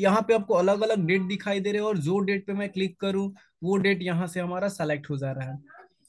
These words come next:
इसके बाद हम डेट को कलर वगैरह चेंज करना जा-, चाहते हैं तो वो सब हम बाद में करेंगे। पहले हमें जो जो चाहिए वो सारा यहाँ पे ओपन कर लेते हैं।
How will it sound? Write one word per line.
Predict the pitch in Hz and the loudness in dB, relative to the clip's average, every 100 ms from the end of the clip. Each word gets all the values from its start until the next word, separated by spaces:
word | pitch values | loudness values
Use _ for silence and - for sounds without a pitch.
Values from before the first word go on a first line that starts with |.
| - - | -6 0
इसके | 170 220 | 2 6
बाद | 214 214 214 | 8 8 8
हम | 208 220 220 196 | 6 4 2 4
डेट | 156 196 202 - | 6 6 4 0
को | 220 | 0
कलर | 202 180 185 196 | 2 2 2 2
वगैरह | 208 202 202 202 | 2 0 0 0
चेंज | - 196 190 | -2 -4 -2
करना | 202 202 202 | -2 -2 -2
जा-, | 185 190 - 175 | -2 -6 -8 -8
चाहते | 185 180 180 190 | -2 -2 0 0
हैं | 185 | 0
तो | 170 | 0
वो | 156 | -2
सब | 185 190 | 0 0
हम | 165 | 2
बाद | 139 | 2
में | 175 180 | 0 -2
करेंगे। | 185 190 190 | -2 -2 -4
पहले | - 139 160 | -4 -2 0
हमें | 175 185 170 | -2 -2 -2
जो | 156 | -4
जो | 170 | -4
चाहिए | 170 170 175 | -4 -4 -2
वो | 165 | -4
सारा | 156 160 160 | -4 -4 -2
यहाँ | 160 | -4
पे | 170 | -6
ओपन | 180 165 156 | -4 0 2
कर | 143 127 | 2 0
लेते | 127 - | -4 -10
हैं। | 135 | -14